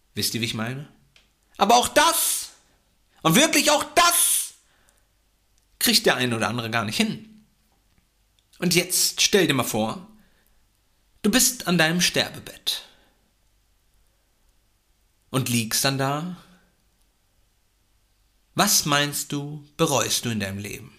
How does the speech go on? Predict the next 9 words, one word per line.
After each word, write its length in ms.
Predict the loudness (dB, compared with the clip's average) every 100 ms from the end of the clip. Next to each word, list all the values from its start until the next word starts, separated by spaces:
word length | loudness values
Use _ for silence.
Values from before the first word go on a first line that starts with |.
| _ _ _ _ _ _ _ _
Die 220 | -2 0 2
Dinge, 220 | 2 2
die 120 | 0
du 100 | -2
getan 480 | -2 -2 -2 -2 -4
hast? 540 | -4 -6 -10 -10 -16 _ _ _ _ _ _ _ _ _ _ _ _ _
Oder 400 | 0 2 2 0
die 160 | -4 -4
Dinge, 440 | -4 -4 -6 -12